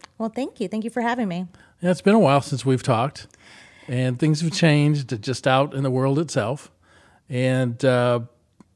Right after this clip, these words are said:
Speaker 2: what, we've known each other for s-, six years?
Speaker 1: Yep,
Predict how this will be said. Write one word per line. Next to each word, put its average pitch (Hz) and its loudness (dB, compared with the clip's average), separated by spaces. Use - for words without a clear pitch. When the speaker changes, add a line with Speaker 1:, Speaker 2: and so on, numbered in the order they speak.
Speaker 2:
what, 135 0
we've 131 0
known 135 2
each 123 -2
other 127 0
for 113 -6
s-, - -14
six - -8
years? 160 -4
Speaker 1:
Yep, 247 -8